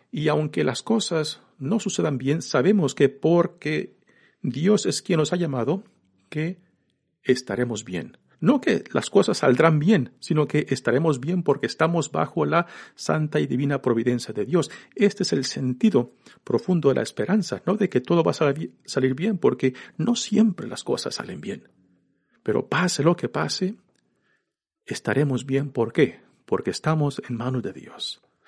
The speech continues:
porque estamos bajo su divina providencia. Dice, "El Señor tu Dios te bendecirá en la tierra donde va, vas a entrar para poseerla. Pero si tu corazón se resiste o no obedece,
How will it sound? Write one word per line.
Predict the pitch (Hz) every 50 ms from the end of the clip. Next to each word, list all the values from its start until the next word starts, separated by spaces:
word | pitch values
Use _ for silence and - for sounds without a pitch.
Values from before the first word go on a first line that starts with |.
| - - - _
porque | - 113 - -
estamos | 110 - - 143 143 147 143 135
bajo | 131 120 - - 123
su | - - 113
divina | 113 110 117 127 127 123 113 127
providencia. | - - 110 101 101 82 87 87 82 - - - 78 76 - _ _ _ _ _ _ _ _ - 87 - - - - - - - - _ _ _ _ _ _ _
Dice, | - 123 123 - 127 120
"El | 135 131
Señor | 127 - 131 135 180 214 240 -
tu | - 131
Dios | 123 127 151 180 208 220 190 - - - - - _ _ _ _ _ _ _
te | - 175 180
bendecirá | 175 160 151 160 175 - - 123 123 131 147 185 190 156 - - _ _ -
en | - 139
la | 120 104
tierra | - - 139 156 160 160 160 165 170
donde | 131 139 151 165 160 151 139 135
va, | 120 127 135 151 156 170 165 - - _ - - - _ _ _ _ _ _ -
vas | 139 143 156 -
a | 139
entrar | 120 117 107 120 139 151 165 147 -
para | - 110 110 104 -
poseerla. | - 107 98 - - - 151 175 147 120 82 80 - - _ _ _ _ _ - - - -
Pero | _ 151 151 151
si | 143 - - 208
tu | - - 254 285
corazón | 254 - 254 - 110 - - - 143 151 156 151 143 127 117
se | - - 135 120
resiste | - 104 98 - - - 160 196 196 185 - - - 131 117 113 - - _
o | - 127 123
no | 113 110 113 139 196 233 233
obedece, | 240 - 139 127 113 113 107 101 101 95 - - 143 160 180 -